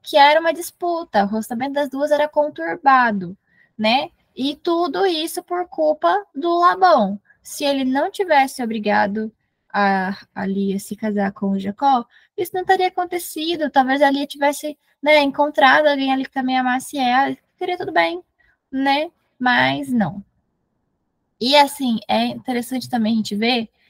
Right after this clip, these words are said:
que na cabeça da Lia, a Raquel tinha roubado o marido dela. Só que não, entendeu? É, é, isso nunca, nunca aconteceu. Talvez fosse uma questão de costume, né? Talvez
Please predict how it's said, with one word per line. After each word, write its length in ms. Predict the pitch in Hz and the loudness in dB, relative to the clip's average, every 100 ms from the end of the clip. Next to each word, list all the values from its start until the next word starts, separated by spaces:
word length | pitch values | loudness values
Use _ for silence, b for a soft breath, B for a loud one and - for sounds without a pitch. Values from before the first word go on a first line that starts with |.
| _ | _
que 140 | - | -2
na 200 | 254 277 | 2 2
cabeça 680 | - 302 220 233 330 - 311 | 2 0 0 0 -2 -2 -2
da 140 | 233 | 0
Lia, 640 | 214 208 247 294 262 185 202 _ _ _ _ _ - | 0 -2 -2 -2 -2 -2 -6 _ _ _ _ _ -4
a 60 | |
Raquel 680 | 247 269 254 - 262 277 254 | -2 0 -2 -2 2 4 2
tinha 360 | 247 - 269 269 | -2 -6 -2 -2
roubado 840 | 254 285 440 277 247 294 392 302 - | 0 0 0 2 2 2 0 -4 -10
o 120 | 294 | -6
marido 460 | 330 339 330 403 | -4 -4 -4 -8
dela. 560 | - - 262 311 240 202 - _ _ _ _ | 0 2 2 0 -4 -6 -12 _ _ _ _
Só 140 | - | -2
que 160 | 381 403 | 0 0
não, 520 | 403 370 339 403 392 | 2 2 2 0 0
entendeu? 460 | 294 269 269 302 285 - B B B B | -4 -4 0 0 0 -6 B B B B
É, 520 | - - - 285 170 | -4 0 6 6 6
é, 100 | - - _ _ _ - | 2 -6 _ _ _ -20
isso 180 | 262 320 | -16 -16
nunca, 140 | 381 - | -16 -10
nunca 260 | 370 403 440 | -8 -6 -6
aconteceu. 800 | 427 427 453 - 403 392 359 240 | -6 -6 -6 -4 0 2 2 0
Talvez 500 | - 269 269 311 - | 2 2 2 0 0
fosse 240 | 349 339 | -6 -4
uma 140 | 311 294 | -6 -6
questão 300 | 285 277 254 | -6 -4 -2
de 120 | 254 | -4
costume, 720 | - 269 - - 254 320 311 | -8 -8 -8 -6 -4 -2 -2
né? 140 | 277 | -2
Talvez 460 | 277 262 247 277 - | -2 -2 -2 -4 -10